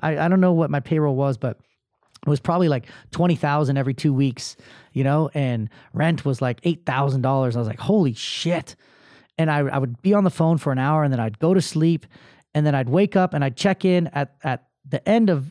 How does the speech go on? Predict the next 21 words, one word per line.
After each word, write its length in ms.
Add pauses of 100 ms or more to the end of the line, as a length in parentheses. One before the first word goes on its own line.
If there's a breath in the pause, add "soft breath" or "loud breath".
(100)
their 300
day, 260
the 100
start 320
of 80
mine, 300
for 120
another 320
hour. 440 (360 soft breath)
And 160
then 120
I'd 100
have, 380 (560 soft breath)
I 100
don't 120
know, 200 (220)
ten, 240
twelve 260
hours 300
of 120
peace, 400